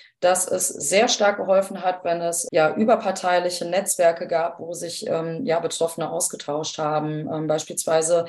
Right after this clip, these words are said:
kann ich das sehr häufig bei Kommunalpolitikerinnen beobachten, die, ähm, ja, so Frauennetzwerke bilden und sich austauschen und, äh, das eben auch überparteilich unter sehr vertrauensvollen Umgang pflegen, obwohl sie natürlich,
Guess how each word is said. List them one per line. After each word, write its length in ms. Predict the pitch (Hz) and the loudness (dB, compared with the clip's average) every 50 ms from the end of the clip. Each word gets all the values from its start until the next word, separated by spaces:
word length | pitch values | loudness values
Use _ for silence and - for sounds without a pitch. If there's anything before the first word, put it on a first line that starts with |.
| - - - _ _ | -6 -14 -18 _ _
kann 140 | 180 170 180 | -2 -2 0
ich 80 | 175 | 0
das 180 | - 180 175 - | 0 0 2 4
sehr 180 | 175 175 180 | 6 6 6
häufig 380 | 180 185 180 180 - 180 175 - | 6 6 4 4 2 -2 -4 0
bei 280 | - 170 165 170 170 170 | 4 4 4 6 4 2
Kommunalpolitikerinnen 1400 | - 185 175 170 170 170 165 170 170 - - 165 208 214 - 170 156 - 151 147 135 143 143 147 147 147 147 | -2 -6 -6 -4 -2 0 0 0 0 -2 -4 -4 -4 -2 -2 -2 -2 -2 -2 -2 -2 0 2 2 2 0 0
beobachten, 640 | - 165 147 143 151 147 - - - 147 147 147 147 - - - - - _ _ - | 0 0 2 2 2 0 -2 -2 -4 -4 -4 -4 -6 -8 -14 -20 -20 -20 _ _ -10
die, 240 | 156 156 151 156 | -8 -4 -2 0
ähm, 360 | 160 - 165 160 160 160 160 160 | 0 2 2 0 0 -2 0 2
ja, 220 | 156 156 180 190 | 4 4 4 4
so 320 | 165 156 165 156 156 156 | 2 0 0 -2 -2 -4
Frauennetzwerke 800 | 156 - - 170 208 233 220 214 - - - 175 170 170 - - | -4 0 0 2 2 2 2 0 -2 -2 -2 -2 -2 -2 -4 -4
bilden 300 | - 156 156 156 160 165 | -2 -2 -2 -2 -2 -6
und 120 | 156 160 | -6 -6
sich 240 | 151 - 165 - - | -6 -8 -6 -6 -4
austauschen 720 | 131 139 160 - - 156 151 156 156 151 - 160 156 160 156 | -4 -2 -2 -2 0 0 0 2 2 0 -4 -4 -6 -6 -6
und, 340 | - 151 147 151 151 151 | -4 -4 -2 -2 -2 -4
äh, 240 | - - 151 151 156 | -2 -2 0 -2 0
das 200 | - 156 156 - | -2 -2 -2 -2
eben 180 | - - - - | -2 -2 -4 -4
auch 120 | 147 - | -4 -2
überparteilich 1000 | - 196 190 190 180 170 - - 165 156 156 160 156 151 - - - - - - _ | 0 2 2 2 0 -2 -2 0 2 2 2 2 0 -2 -6 -12 -20 -20 -20 -16 _
unter 240 | - 160 170 160 | -8 -2 -2 0
sehr 160 | 151 160 160 165 | 2 2 2 2
vertrauensvollen 720 | - - 165 170 - - 160 165 165 - - 165 160 - | 2 0 0 0 -2 -4 -4 -4 -4 -4 -4 -4 -4 -4
Umgang 320 | - 185 202 180 151 151 | -4 -2 -2 0 -2 -2
pflegen, 400 | 151 - 151 147 147 151 165 - | -4 -2 0 0 2 2 0 -4
obwohl 360 | - - - 151 156 175 190 | -6 -6 -6 -6 -4 -4 -4
sie 120 | 180 180 175 | -4 -4 -4
natürlich, 520 | 170 175 170 - 180 170 170 175 - - | -4 -4 -2 0 0 0 0 0 -4 -10